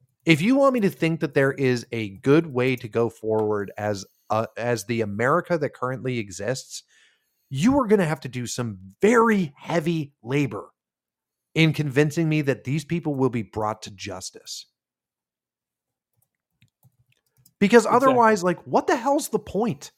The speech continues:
Speaker 1: Why the hell should, why should I vote for Donald Trump in twenty twenty-four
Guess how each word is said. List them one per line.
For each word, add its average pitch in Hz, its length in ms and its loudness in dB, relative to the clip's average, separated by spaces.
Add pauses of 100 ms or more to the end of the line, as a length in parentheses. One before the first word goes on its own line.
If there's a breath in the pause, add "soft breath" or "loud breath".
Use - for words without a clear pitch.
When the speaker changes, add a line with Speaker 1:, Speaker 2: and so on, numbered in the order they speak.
(580)
Speaker 1:
Why 233 300 4
the 294 100 0
hell 254 200 2
should, 247 220 -2 (140 loud breath)
why 180 220 2
should 285 160 0
I 285 100 6
vote 190 260 2
for 180 140 -4
Donald 160 460 2
Trump 151 260 -2
in 139 100 -4
twenty 131 280 -6
twenty-four 117 600 -6